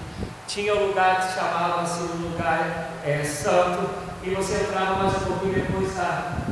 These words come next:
do, do, do véu, que é esse véu que rasga, quando Jesus morre, o véu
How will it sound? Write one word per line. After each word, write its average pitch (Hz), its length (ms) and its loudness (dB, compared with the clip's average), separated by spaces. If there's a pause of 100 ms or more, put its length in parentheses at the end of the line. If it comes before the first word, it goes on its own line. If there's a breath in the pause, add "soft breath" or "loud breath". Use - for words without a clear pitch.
(120)
do, 180 80 -2
do, 170 420 0
do 165 80 -4
véu, 175 280 2
que 175 100 0
é - 20 0
esse - 200 -4
véu 170 140 2
que 170 240 -2
rasga, 156 400 -2
quando 151 320 -4
Jesus 147 320 -4
morre, 151 380 0
o 147 100 -4
véu 160 160 -2